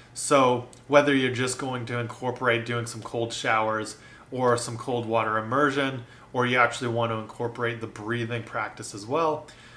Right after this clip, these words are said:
it looks like it can be beneficial for mental health and well-being in that way, um,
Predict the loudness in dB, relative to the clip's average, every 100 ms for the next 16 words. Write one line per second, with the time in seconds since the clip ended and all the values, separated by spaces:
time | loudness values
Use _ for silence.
0 | -14 -2 0 2 0 2 0 -2 -6 -6
1 | -4 -4 -2 -4 -4 -4 -4 -6 -6 -2
2 | -2 -2 -4 -4 -6 -8 -10 -8 -8 -8
3 | -8 -8 -4 -4 -4 -8 -8 -12 -20 -20
4 | -20 -20 -8 -4 -2 -4 -10